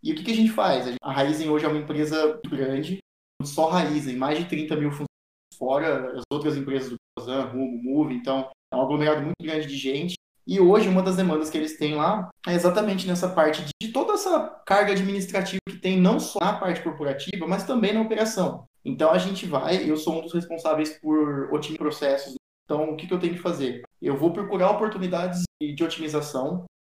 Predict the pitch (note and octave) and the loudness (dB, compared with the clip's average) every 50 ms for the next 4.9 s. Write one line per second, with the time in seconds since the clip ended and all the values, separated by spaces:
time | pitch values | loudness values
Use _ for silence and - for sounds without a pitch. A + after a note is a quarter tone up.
0 | _ - D#3 C#3+ C#3+ D3 D#3 D3 - D3 C#3 C#3+ D3 D#3 F3 F3 - C3 B2+ C3 | _ -4 -2 -2 0 0 -2 -2 -4 -4 -2 0 0 0 0 0 0 0 0 0
1 | C#3+ D3 D3+ - - - - - C#3+ D3+ D3+ D3 - - D3 D3 B2+ B2 B2 C3 | 0 -2 -4 -6 -8 -10 -8 -6 -4 -4 -4 -6 -6 -4 -4 -2 -2 -2 -4 -4
2 | D#3+ F3+ F3+ A3+ A3 - _ _ _ _ _ _ _ _ - D3 E3 F3 F3+ F3+ | -2 -4 -4 -4 -8 -10 _ _ _ _ _ _ _ _ -2 0 2 2 2 2
3 | F#3 F#3 F#3 F3 D3+ D#3 D3+ - G#3+ A3+ C4 B3+ A#3 A3 G#3+ G#3 - A3 F3 E3+ | 2 2 2 2 2 2 0 2 2 2 2 2 4 2 2 0 0 -4 -4 -2
4 | D3 D3+ C#3+ C#3+ C#3+ - - - - C#3 C3+ C3+ B2+ C3+ E3 A3 A3+ A#3 | 0 2 2 2 0 -2 -6 -6 -2 -2 -2 -2 -4 -6 -4 -4 -4 -4